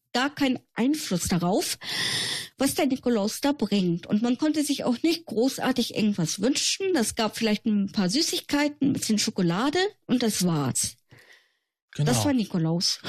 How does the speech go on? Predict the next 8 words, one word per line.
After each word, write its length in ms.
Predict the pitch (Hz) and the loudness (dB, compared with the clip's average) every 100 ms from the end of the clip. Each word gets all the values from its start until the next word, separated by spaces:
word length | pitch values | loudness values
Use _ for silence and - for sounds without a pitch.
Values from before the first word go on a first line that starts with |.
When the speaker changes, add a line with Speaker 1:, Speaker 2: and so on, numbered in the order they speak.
| - - - | -6 -6 -2
Speaker 1:
Und 260 | 214 - | -2 0
heute 340 | 185 190 220 359 440 - _ - - - - - | 0 0 0 0 0 -4 _ -6 -4 -4 -8 -4
da 100 | 196 | -4
bringt 380 | - 240 302 - | 0 0 0 0
der 160 | 320 320 311 285 - | 0 2 0 0 0
Nikolaus 720 | 226 - 349 359 370 403 - | 0 0 0 2 0 0 0
ja 140 | 226 208 | 0 0
schon 380 | 233 220 - | 0 -2 -2